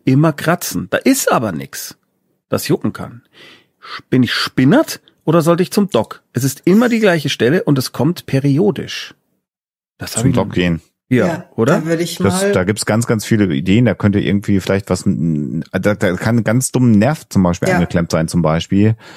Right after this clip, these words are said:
Speaker 2: Da würde ich mal einfach mit zum Hausarzt gehen. Äh,
Speaker 3: Soll der mal gucken.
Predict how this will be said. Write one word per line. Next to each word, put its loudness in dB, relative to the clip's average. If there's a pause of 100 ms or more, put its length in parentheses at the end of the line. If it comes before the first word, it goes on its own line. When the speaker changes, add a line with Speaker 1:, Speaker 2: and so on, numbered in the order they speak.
(180)
Speaker 2:
Da -2
würde 0
ich -2
mal 2
einfach 0
mit 2
zum 0
Hausarzt -2
gehen. 2 (360)
Äh, -4
Speaker 3:
Soll 2
der -2
mal -4
gucken. -12